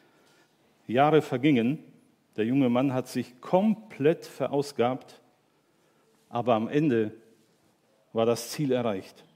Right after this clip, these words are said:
und der Auftrag des Vaters in allen seinen Facetten erledigt.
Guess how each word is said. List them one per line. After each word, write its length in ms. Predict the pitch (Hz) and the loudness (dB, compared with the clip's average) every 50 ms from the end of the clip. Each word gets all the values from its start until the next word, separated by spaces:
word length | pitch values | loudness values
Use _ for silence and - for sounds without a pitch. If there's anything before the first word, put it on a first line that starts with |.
| _ _ _ _ _ _ _ _ _ _ _ _ | _ _ _ _ _ _ _ _ _ _ _ _
und 180 | _ 120 113 - | _ -10 -4 -2
der 100 | 113 101 | -2 0
Auftrag 520 | 113 139 165 165 - - - 165 151 156 | 2 0 0 0 -2 -2 -2 -2 -2 0
des 180 | - - - - | -2 -4 -4 -4
Vaters 480 | - 135 135 143 151 156 151 143 - - | -2 0 0 0 0 -2 -2 -4 -4 -6
in 240 | - 135 131 131 - - - | -4 -4 -4 -4 -6 -8 0
allen 360 | - - 170 202 220 214 208 | 0 2 4 4 4 2 2
seinen 380 | 156 151 170 170 175 170 170 - | 0 -2 -2 0 0 -2 -2 -4
Facetten 680 | - - 120 - - - 143 143 - 151 147 143 139 - - _ _ _ _ _ _ _ - | -6 -8 -8 -6 -4 -4 -4 -4 -2 -4 -4 -4 -6 -10 -20 _ _ _ _ _ _ _ -12
erledigt. 520 | - 113 110 120 123 107 101 90 - - | -8 -4 -2 -2 -2 -2 -4 -8 -10 -14